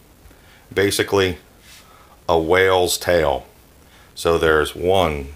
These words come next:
two, three, four, five, six, seven, eight, uh, and a decent amount of a ninth vertebra.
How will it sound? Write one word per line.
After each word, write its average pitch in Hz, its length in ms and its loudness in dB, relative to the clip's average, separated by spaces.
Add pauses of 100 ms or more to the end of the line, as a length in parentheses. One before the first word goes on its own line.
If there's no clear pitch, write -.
(160)
two, 80 420 0
three, 87 340 -4
four, 80 340 -2
five, 80 420 0
six, - 340 -2
seven, 80 420 -2
eight, 82 260 -4 (460)
uh, 80 520 0
and 80 340 -4
a 76 120 -2
decent 95 460 -4
amount 82 360 0
of 82 120 -6
a 82 60 -4
ninth 87 600 -2 (600)
vertebra. 95 580 2